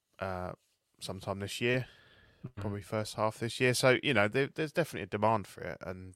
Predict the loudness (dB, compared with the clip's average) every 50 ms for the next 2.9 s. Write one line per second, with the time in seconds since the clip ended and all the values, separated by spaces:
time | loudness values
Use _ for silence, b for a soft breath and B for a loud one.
0 | -10 -8 -8 -8 -10 -12 -16 _ _ _ _ _ _ _ _ _ _ _ _ _
1 | _ _ -20 -18 -14 -12 -12 -12 -14 _ _ -14 -14 -14 -14 _ _ -12 -10 -8
2 | -8 -10 -8 -6 -6 -6 -6 -8 -12 -14 _ -12 -10 -10 -10 -10 -10 -12